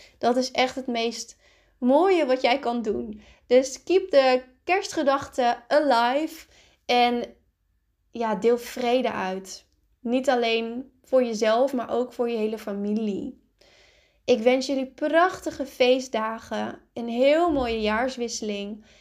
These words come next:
En in het nieuwe jaar ben ik weer terug met enorm veel higher vibes.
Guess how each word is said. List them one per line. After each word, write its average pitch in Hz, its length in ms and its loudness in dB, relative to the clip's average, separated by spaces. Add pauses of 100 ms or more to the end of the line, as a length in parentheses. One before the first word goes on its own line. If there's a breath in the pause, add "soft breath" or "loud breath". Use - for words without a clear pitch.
(200 soft breath)
En 226 640 0 (160)
in 226 120 -8
het 220 100 -6
nieuwe 247 260 0
jaar 214 340 -2
ben 214 160 -4
ik 214 100 -6
weer 196 200 -6
terug - 540 -4
met 214 260 -8
enorm 254 800 -2
veel 233 640 -2 (440 soft breath)
higher 240 560 -2
vibes. 180 760 -4